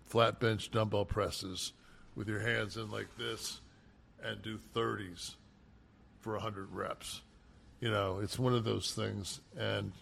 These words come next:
you're gonna have to rest because a hundred reps of anything is gonna be, uh,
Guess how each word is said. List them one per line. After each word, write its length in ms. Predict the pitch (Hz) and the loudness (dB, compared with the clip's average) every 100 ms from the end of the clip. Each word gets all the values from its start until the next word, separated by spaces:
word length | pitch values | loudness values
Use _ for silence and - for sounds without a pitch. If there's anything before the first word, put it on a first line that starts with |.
| 117 120 | -12 -2
you're 200 | 127 135 | 0 4
gonna 200 | 135 113 | 4 4
have 300 | 117 113 - | 4 2 0
to 100 | 101 | -2
rest 340 | 104 101 - | 0 -2 -4
because 420 | 104 110 101 90 - - - - - - | -4 0 0 -2 -8 -18 -20 -20 -6 4
a 60 | |
hundred 240 | 104 131 117 | 10 10 10
reps 300 | 113 107 - | 8 6 2
of 100 | 104 | 0
anything 360 | 107 101 98 | 0 0 -2
is 100 | 95 | -4
gonna 200 | - 104 | -2 -2
be, 240 | 98 98 95 98 | 0 -2 -4 -2
uh, 220 | 95 | 0